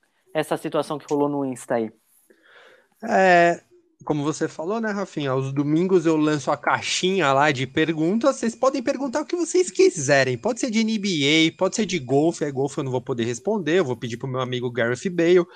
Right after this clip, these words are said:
Speaker 2: Vocês podem me perguntar em qual condomínio de mega luxo o Rafinha mora, quanto custa o jatinho do primo, e me perguntaram se o Adebayo vai ser defensor do ano ou M V P.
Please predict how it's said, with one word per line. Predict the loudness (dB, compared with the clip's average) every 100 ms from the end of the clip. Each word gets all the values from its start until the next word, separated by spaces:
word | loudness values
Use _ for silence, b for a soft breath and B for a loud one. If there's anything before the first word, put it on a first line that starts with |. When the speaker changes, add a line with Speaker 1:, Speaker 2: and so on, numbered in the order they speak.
| B
Speaker 2:
Vocês | -10
podem | -4 -2 0
me | 0
perguntar | 2 2 4 2 2 4 2 0 b b b -6
em | -6 0
qual | 2 2
condomínio | 0 -2 2 2 2 2 2
de | 2 2
mega | 2 2 2 2
luxo | 2 2 2 2
o | 2
Rafinha | 0 -4 -6 -2 0
mora, | 0 0 0 0 -4 b
quanto | -8 -6 -4
custa | -4 -4 0
o |
jatinho | 0 0 0
do | -2 0
primo, | 0 0 -2 B -2
e |
me | 2
perguntaram | 2 0 -2 -4 -2 -2 0 0 -2 -8
se | -4
o | 0
Adebayo | 2 0 2 0 0 -4 -6 -2
vai | 0
ser | 0 0 0
defensor | 0 -2 -2 -4 -6 -6 -4
do | -2
ano | 2 2 2 -2 4
ou | 6 6
M | 6 2
V | -4 -4
P. | -2 -4